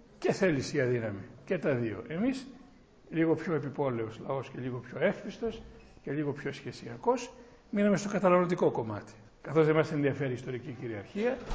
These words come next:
που ενδιαφέρει τους Γερμανούς, μας ενδιαφέρει όμως η φαινόμενη ευμάρεια. Βλέπετε πόσο απλά είναι όλα τα πράγματα.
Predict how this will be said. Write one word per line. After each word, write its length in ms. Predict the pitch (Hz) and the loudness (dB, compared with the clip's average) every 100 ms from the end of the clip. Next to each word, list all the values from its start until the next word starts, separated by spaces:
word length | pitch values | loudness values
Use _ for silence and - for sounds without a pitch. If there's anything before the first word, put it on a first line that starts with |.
| - - | -4 -4
που 60 | 143 | -4
ενδιαφέρει 380 | 120 117 147 123 | -2 -2 -2 -4
τους 80 | 123 | -4
Γερμανούς, 560 | 117 131 208 277 - - - - - | -4 -2 0 0 -4 -14 -18 -20 -10
μας 140 | - 185 | -8 -2
ενδιαφέρει 440 | 165 156 208 185 | -2 2 6 8
όμως 400 | 220 285 294 - - - - - - | 10 8 6 0 -12 -20 -20 -20 -8
η 100 | - | -2
φαινόμενη 720 | - 151 190 226 247 269 262 - - - - - - | 6 10 10 10 10 10 8 4 -10 -16 -20 -20 -6
ευμάρεια. 640 | 196 196 196 127 110 107 - - - - - | -2 6 8 8 6 -2 -10 -16 -20 -20 0
Βλέπετε 420 | 147 151 151 147 | 10 12 12 6
πόσο 240 | 160 - | 0 -2
απλά 260 | 160 160 139 | -2 0 2
είναι 200 | 131 135 | 2 2
όλα 100 | 135 | 0
τα 100 | 135 | 0
πράγματα. 380 | 151 143 127 | 0 0 -2